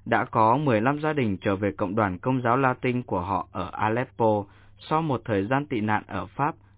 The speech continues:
Đức, Venezuela và Armenia. Người ta hy vọng hàng trăm gia đình khác sẽ hồi hương trong những tháng hè này. Một cuộc kiểm kê cho thấy có bốn trăm gia đình đã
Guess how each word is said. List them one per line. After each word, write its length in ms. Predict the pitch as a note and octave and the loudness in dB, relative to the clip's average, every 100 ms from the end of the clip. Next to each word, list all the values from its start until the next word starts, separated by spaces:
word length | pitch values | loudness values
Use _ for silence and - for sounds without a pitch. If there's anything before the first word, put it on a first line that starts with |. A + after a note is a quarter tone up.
| - | -8
Đức, 180 | D3 D#3+ - - G#2+ | -6 -6 -12 -16 -2
Venezuela 840 | A#2+ B2 A#2+ B2 A#2+ A#2+ A#2 F#2 | 2 2 2 0 2 4 4 2
và 200 | A2 G2+ | 0 0
Armenia. 960 | - A2 A#2 A2 A2 A2 G#2 G2+ G#2 - - - - - - - | 0 -4 -2 0 2 2 0 -2 -6 -18 -20 -20 -20 -20 -20 -4
Người 220 | B2+ A#2+ | 2 2
ta 140 | A2+ D3+ | 2 0
hy 160 | F3+ | 0
vọng 280 | E3+ C3+ - | 0 -2 -2
hàng 240 | A#2 A2 G2 | -2 -2 0
trăm 200 | C#3+ D#3 | -2 -2
gia 120 | D#3 | -2
đình 200 | C3 F#2+ | -2 -2
khác 280 | - C#3+ - - | -2 -2 -2 -8
sẽ 60 | |
hồi 320 | A#2+ C#3 G2 F2+ | -4 0 0 0
hương 300 | C3 C#3 C3 | 0 -2 -2
trong 240 | C3+ C3 | 0 0
những 180 | A2 F2 | -2 -4
tháng 200 | A#2 A#2 | -4 -2
hè 180 | C#3 G2+ | -2 -2
này. 320 | G2 F2+ F2 - _ - _ - - - - - | -2 -4 -8 -18 _ -20 _ -20 -20 -20 -20 -6
Một 160 | - C3 | -2 0
cuộc 200 | - C3 | -2 -2
kiểm 200 | - G2 | 0 -2
kê 220 | F#2 C3+ B2+ | 0 0 2
cho 120 | C3 | -2
thấy 360 | B2+ G#2+ G#2+ A#2+ | 0 0 0 -2
có 180 | - A#2 | 2 2
bốn 220 | A#2+ A#2+ | 4 2
trăm 200 | C#3 D#3+ D#3+ | 0 -2 -2
gia 100 | D#3 | 0
đình 260 | C3 G2 | 0 0
đã 160 | F#2+ | -2